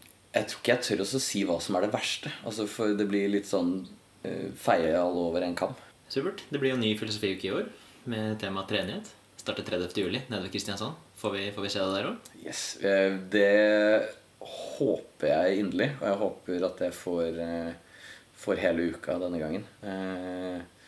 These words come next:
Speaker 1: og kanskje jeg får lov til å ta med meg hunden min, Eris, også.
Speaker 2: Hvis det er opp til meg, så absolutt.
Speaker 1: Ja. Men en ting som slår meg, eh, på filosofiuka, da, er at, eh,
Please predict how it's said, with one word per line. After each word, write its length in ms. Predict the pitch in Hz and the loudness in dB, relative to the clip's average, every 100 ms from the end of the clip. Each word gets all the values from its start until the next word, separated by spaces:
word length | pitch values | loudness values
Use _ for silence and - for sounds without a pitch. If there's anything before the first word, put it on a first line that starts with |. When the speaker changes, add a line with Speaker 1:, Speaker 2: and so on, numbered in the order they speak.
| - - - - _ _ - | -20 -20 -20 -20 _ _ -12
Speaker 1:
og 60 | - | -2
kanskje 320 | 101 - 82 | -2 0 -2
jeg 80 | - | -2
får 80 | 90 | -6
lov 80 | - | -6
til 80 | - | -4
å 20 | |
ta 120 | 85 | -4
med 120 | 78 | -4
meg 560 | 78 80 78 85 85 85 | -6 -4 -4 -4 -4 -4
hunden 180 | 82 82 | -4 -4
min, 120 | 85 | -6
Eris, 240 | 82 82 - | -6 -6 -8
også. 120 | - - _ _ _ _ _ _ _ _ _ _ _ - - | -10 -14 _ _ _ _ _ _ _ _ _ _ _ -16 -8
Speaker 2:
Hvis 180 | 92 - | -6 -4
det 100 | 87 | -6
er 40 | 87 | -6
opp 80 | |
til 100 | - | -8
meg, 120 | 131 160 | -8 -6
så 180 | 127 95 | -8 -8
absolutt. 300 | - 185 - - - | -8 -8 -10 -16 -10
Speaker 1:
Ja. 140 | 98 127 - - - - - - - - | -8 -10 -16 -20 -20 -20 -18 -18 -20 -8
Men 80 | - | -2
en 160 | 104 107 | 0 2
ting 140 | 117 | 2
som 160 | 113 127 | 2 0
slår 340 | - 110 87 | 0 2 4
meg, 240 | 95 101 104 | 4 4 4
eh, 460 | 104 104 104 101 90 - _ _ _ _ _ - - - - - | 4 4 4 0 -4 -12 _ _ _ _ _ -20 -20 -20 -6 0
på 100 | 127 | 2
filosofiuka, 520 | 135 123 107 82 78 | 2 2 0 2 2
da, 300 | 82 - 98 | 2 2 2
er 60 | 98 | 2
at, 160 | 98 104 | -2 0
eh, 320 | 101 104 | 4 4